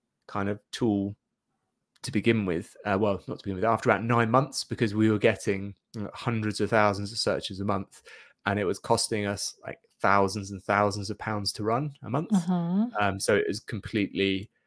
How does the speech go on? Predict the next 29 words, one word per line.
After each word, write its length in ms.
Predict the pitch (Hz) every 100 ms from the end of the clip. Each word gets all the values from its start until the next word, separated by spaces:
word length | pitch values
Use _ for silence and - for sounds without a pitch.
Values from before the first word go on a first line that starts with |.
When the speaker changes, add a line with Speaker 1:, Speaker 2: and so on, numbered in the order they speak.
| _ _ _ -
Speaker 1:
like, 380 | 71 64 - - _ _ -
it's 160 | 87
great 280 | - 113 127
people 260 | 131 117 123
wanna 140 | 113
use 300 | 113 131 135
it, 200 | 175 - -
but 220 | 104 - -
I 80 | 95
can't 300 | - - 123
<laughs> 80 | 101
afford 320 | - 143 127
to 140 | 135 127
just 340 | - 113 208
Speaker 2:
Yeah. 80 | 202
Speaker 1:
keep 320 | - 120 - _ _ -
paying 280 | 120 131 135
for 100 | 139
this. 320 | 160 - - - - _
Um, 460 | 110 107 104 101 107 _ _ -
so 180 | -
that's 260 | 113 120 -
when 280 | 120 110 110
we 280 | 113 110 107
launched 540 | 110 107 - - -
the, 320 | 104 101 107 - _ -
um, 260 | 95 95
subscription 720 | - 123 - 135 - 120 120 -
models, 520 | 123 120 117 117 -